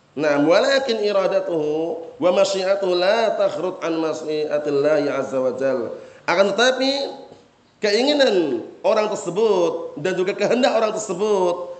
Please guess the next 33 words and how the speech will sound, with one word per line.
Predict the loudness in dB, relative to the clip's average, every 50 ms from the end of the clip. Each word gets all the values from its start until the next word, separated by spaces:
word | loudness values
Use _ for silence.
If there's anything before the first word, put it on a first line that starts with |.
| -18 -18 -8
tidak | -4 -2 0 2 4 2 2 2
keluar | 2 2 4 4 4 4 4
dari | 4 2 2 2 0 0
kehendak | 0 0 0 0 0 0
Allah | 0 -2 -2 -2
Subhanahu | -2 -2 -2 -2
wa | -4
taala. | -4 -4 -4 -4 -4 -6 -8 -12 -16 -18 -20 _ _ _
Paham | -6 -2 0 0 2
ya? | 2 2 0 0 -2 -6 -10 -12 -14 -8 -4
Nah, | -2 0 0 0 0
semuanya | -2 -2 0 2 4 4 4 4 2
masih | 0 0 -2 -2 -2
di | 0 2
bawah | 2 2 2 2
kehendak | 2 0 2 2 2
Allah | 0 0 0 -2 -2
Subhanahu | -4 -4 -2 -2 -2 -2
wa |
taala. | -2 -2 -2 -2 -2 -4 -4 -8 -10 -14 -18 -20 -20 -4 _
Oleh | 4 4 6 4 4
karena | 2 2 0 0 0 0
itu | 0 2
ada | 2 2 2
surga | 2 0 0 -2 0 0 0 0
dan | 0
neraka. | 0 0 0 0 0 0 0 -2 -4 -8 -12 -16 -18 -20 -20 -20 -20 -20 _ _ _ _ _ _ _ 0
Ada | 2 2 2
surga | 4 4 4 4 4 4 2 2
dan | 2 2
neraka | 2 0 0 0 0 0 0 0 0 0 -2 -6 -8 -14 -16 -20 -8 -2 0
untuk | 2 2 4 4 4
apa? | 2 4 4 2 2 0 -2 -6 -10